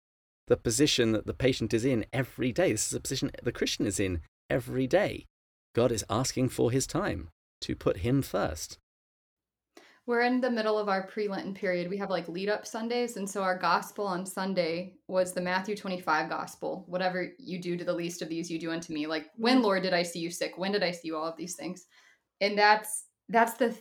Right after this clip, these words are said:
Speaker 2: the mystery of, like, we have this hidden God. He hides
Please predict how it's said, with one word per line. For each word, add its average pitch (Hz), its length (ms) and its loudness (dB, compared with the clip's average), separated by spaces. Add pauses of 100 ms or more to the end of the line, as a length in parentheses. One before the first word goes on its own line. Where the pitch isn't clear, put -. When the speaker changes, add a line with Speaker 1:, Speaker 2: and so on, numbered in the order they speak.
(120)
Speaker 2:
the 208 100 4
mystery 226 520 2
of, 262 100 2
like, 196 200 2
we 208 120 0
have 208 220 2
this 208 160 0
hidden 202 380 0
God. - 520 2
He - 160 0
hides 233 500 8